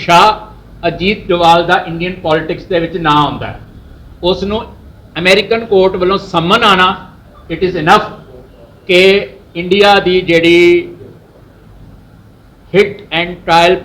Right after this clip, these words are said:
policy ਹੈ, ਜਿਹੜੀ ਸਿੱਖਾਂ ਨੂੰ ਕਤਲ ਕਰਨ ਦੀ ਪਾਲਿਸੀ ਹੈ, ਉਹ ਇੰਟਰਨੈਸ਼ਨਲ ਫੋਰਮ ਤੇ ਐਕਸਪੋਜ਼ ਹੁੰਦੀ ਜਾ ਰਹੀ ਹੈ ਦਿਨ ਬੇ ਦਿਨ। ਕੋਰਟ ਵੱਲੋਂ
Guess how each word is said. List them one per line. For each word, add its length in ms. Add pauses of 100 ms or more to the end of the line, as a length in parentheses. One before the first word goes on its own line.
policy 520
ਹੈ, 160 (320)
ਜਿਹੜੀ 500 (140)
ਸਿੱਖਾਂ 360
ਨੂੰ 120 (100)
ਕਤਲ 280
ਕਰਨ 280
ਦੀ 100
ਪਾਲਿਸੀ 560
ਹੈ, 140 (480)
ਉਹ 240
ਇੰਟਰਨੈਸ਼ਨਲ 640 (100)
ਫੋਰਮ 280
ਤੇ 260
ਐਕਸਪੋਜ਼ 640
ਹੁੰਦੀ 240
ਜਾ 260
ਰਹੀ 200
ਹੈ 100
ਦਿਨ 180
ਬੇ 120
ਦਿਨ। 200 (2000)
ਕੋਰਟ 300
ਵੱਲੋਂ 280